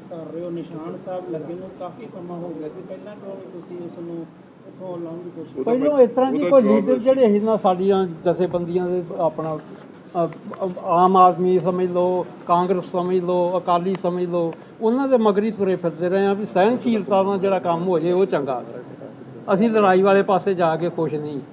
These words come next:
Speaker 2: ਮੁੱਢ ਤੋਂ ਹੀ ਸਾਡਾ ਰਿਕਾਰਡ ਆ, ਕਦੇ ਅਸੀਂ ਅੱਜ ਤੱਕ ਨਾ ਸਾਡਾ ਵੱਡਾ ਮਾਂ-ਬਾਪ, ਨਾ ਕੋਈ, ਨਾ ਅਸੀਂ, ਕਦੇ ਅਸੀਂ ਥਾਣੇ ਦਾ ਮੂੰਹ ਨਹੀਂ ਵੇਖਿਆ।
Speaker 1: ਕਹਿਣ ਦਾ ਮਤਲਬ ਇਹ ਹੈ ਜਿਹੜਾ ਉਸ ਦਿਨ ਤੁਸੀਂ ਨਿਸ਼ਾਨ ਸਾਹਿਬ ਜਿਹੜਾ ਉਤਾਰਿਆ ਗਿਆ ਉਸ ਨੂੰ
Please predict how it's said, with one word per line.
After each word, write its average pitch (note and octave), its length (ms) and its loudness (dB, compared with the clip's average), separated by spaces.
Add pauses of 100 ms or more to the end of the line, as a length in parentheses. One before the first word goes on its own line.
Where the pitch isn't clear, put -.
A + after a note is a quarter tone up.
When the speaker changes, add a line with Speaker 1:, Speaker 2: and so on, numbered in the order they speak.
(420)
Speaker 2:
ਮੁੱਢ B3 240 6
ਤੋਂ C#4 200 -2
ਹੀ C4 60 2
ਸਾਡਾ G3+ 340 4
ਰਿਕਾਰਡ F#3 380 2
ਆ, F#3+ 140 4
ਕਦੇ G3+ 380 2
ਅਸੀਂ G#3 260 2
ਅੱਜ G3 120 0
ਤੱਕ G#3+ 260 2
ਨਾ G3 220 2
ਸਾਡਾ F#3+ 300 2
ਵੱਡਾ E3+ 360 0 (420)
ਮਾਂ-ਬਾਪ, F#3 640 2
ਨਾ G3+ 320 4
ਕੋਈ, G3+ 300 2 (420)
ਨਾ G#3+ 380 6
ਅਸੀਂ, G3+ 300 4 (340)
ਕਦੇ A#3+ 320 10
ਅਸੀਂ A3+ 200 4
ਥਾਣੇ F#3+ 300 4
ਦਾ G3 120 4
ਮੂੰਹ F#3+ 240 2
ਨਹੀਂ G3 120 4
ਵੇਖਿਆ। D#3 360 0 (840)
Speaker 1:
ਕਹਿਣ E3+ 140 -12
ਦਾ F#3+ 140 -10
ਮਤਲਬ F#3+ 280 -12
ਇਹ F#3+ 240 -8
ਹੈ G3 180 -4
ਜਿਹੜਾ F#3 200 -6
ਉਸ F3+ 220 -6
ਦਿਨ F#3 120 -10
ਤੁਸੀਂ E3+ 280 -14
ਨਿਸ਼ਾਨ E3 540 -10
ਸਾਹਿਬ F3 340 -8
ਜਿਹੜਾ E3+ 160 -6
ਉਤਾਰਿਆ D#3 640 -8
ਗਿਆ F3 200 -8
ਉਸ E3+ 320 -12
ਨੂੰ F3 120 -10